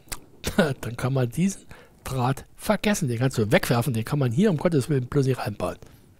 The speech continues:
So. Und genau dieser Prozess ist wirklich der Dreh- und Angelpunkt für die Qualität, diese Herstellung von diesem Vierkantdraht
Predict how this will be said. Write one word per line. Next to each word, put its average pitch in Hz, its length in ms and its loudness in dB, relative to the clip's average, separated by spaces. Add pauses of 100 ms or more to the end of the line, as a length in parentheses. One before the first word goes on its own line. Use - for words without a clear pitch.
(320)
So. - 80 -6 (380)
Und 143 120 -2
genau 190 260 10 (300)
dieser 302 300 8
Prozess 185 560 6
ist 151 160 4
wirklich 180 280 6
der 143 140 4
Dreh- 214 260 6
und 180 120 6
Angelpunkt 156 680 2 (460)
für 143 100 2
die 123 80 2
Qualität, 104 640 0 (460)
diese 156 260 2
Herstellung 143 420 4
von 131 120 2
diesem 139 240 0
Vierkantdraht 120 640 2